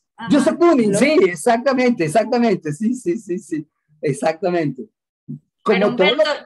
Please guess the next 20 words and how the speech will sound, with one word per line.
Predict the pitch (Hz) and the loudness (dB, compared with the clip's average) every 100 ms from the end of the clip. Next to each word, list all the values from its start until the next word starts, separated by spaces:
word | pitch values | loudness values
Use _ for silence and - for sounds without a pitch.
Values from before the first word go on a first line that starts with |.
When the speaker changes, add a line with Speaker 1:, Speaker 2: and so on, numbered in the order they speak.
| 277 | -4
Speaker 1:
yo | 277 | -2
lo, | 294 285 | -4 -6
yo | 240 262 | -6 -6
lo | 277 | -4
veo | 285 320 | -8 -8
como | 349 330 269 | -10 -10 -10
eso, | 247 233 - 190 | -10 -12 -18 -18
como | 214 220 | -18 -16
que | 240 | -18
más | 226 247 | -16 -14
bien | 277 285 | -12 -12
ahorita | 302 302 311 | -14 -14 -14
la | 311 | -12
amplitud | 302 277 262 254 247 277 330 403 - | -12 -12 -14 -14 -14 -12 -12 -14 -16
es | 262 | -14
como | 311 311 | -12 -12
que | 320 | -12
puedas | 294 247 285 | -10 -8 -8
uno | 311 294 302 311 | -8 -8 -10 -10
convivir | 320 262 247 254 339 381 | -10 -8 -10 -10 -12 -14